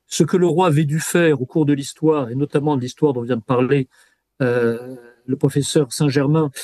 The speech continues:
euh, à savoir la, euh, le lit de justice, hein, que faisait le roi lorsque les parlements s'opposaient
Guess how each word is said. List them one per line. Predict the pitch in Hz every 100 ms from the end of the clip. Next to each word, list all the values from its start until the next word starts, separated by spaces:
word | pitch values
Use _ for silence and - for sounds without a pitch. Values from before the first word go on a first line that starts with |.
| - - -
euh, | 139 139 143
à | 143
savoir | - 143 139 160 160 131
la, | 131 131 123 120 117 117 135 - _ _ _ -
euh, | 127 135 139
le | 131
lit | 160 202
de | 156
justice, | 160 202 - 262 196 - 113 107
hein, | 123 156
que | 165 143
faisait | 160 139 143
le | 135
roi | 131 156 190 240 _ _ -
lorsque | 135 147 -
les | 170 147
parlements | - 156 165 165 175 170
s'opposaient | 147 - 185 196 180 151 175 160